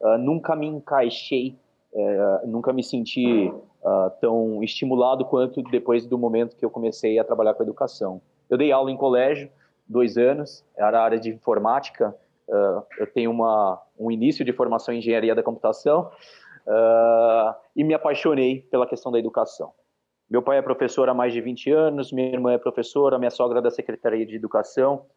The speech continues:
e o meu primeiro sócio é doutor da usp, ah, então o, o ambiente acadêmico é algo que, que tá aqui no meu dia a dia, sempre esteve presente na minha família, e de certa forma eu acho que eu caminhei,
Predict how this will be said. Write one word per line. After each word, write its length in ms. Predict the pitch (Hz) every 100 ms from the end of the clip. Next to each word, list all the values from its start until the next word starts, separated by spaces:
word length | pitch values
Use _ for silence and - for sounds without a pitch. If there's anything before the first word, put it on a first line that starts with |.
| -
e 60 |
o 40 | 139
meu 120 | 143
primeiro 320 | 143 143 143
sócio 400 | 135 127 123 -
é 20 |
doutor 340 | 123 123 117 117
da 120 | 110
usp, 480 | 107 123 - 127 127 _ _ _ -
ah, 320 | 98 107 107
então 540 | 107 - 120 117 113 92 -
o, 200 | 110 104 - - -
o 100 | -
ambiente 400 | 123 117 123 123
acadêmico 720 | 117 131 110 127 127 131 131
é 60 | 120
algo 320 | 120 120 127
que, 360 | 127 127 117 104 _ _
que 100 | -
tá 220 | 110 123 120
aqui 180 | -
no 100 | 127
meu 200 | 123 131
dia 240 | 131 117 120
a 40 |
dia, 320 | 98 127 143
sempre 280 | 151 143 139
esteve 260 | 120 131 120
presente 380 | 120 113 120 120
na 80 |
minha 100 | 117
família, 540 | 117 107 101 123 123 123 _ _ _
e 160 | 113 113
de 140 | 113
certa 320 | 120 127 123 123
forma 300 | - 127 127
eu 160 | 123
acho 260 | 120 - 131
que 160 | -
eu 140 | 120 120
caminhei, 640 | 139 135 135 127 131 139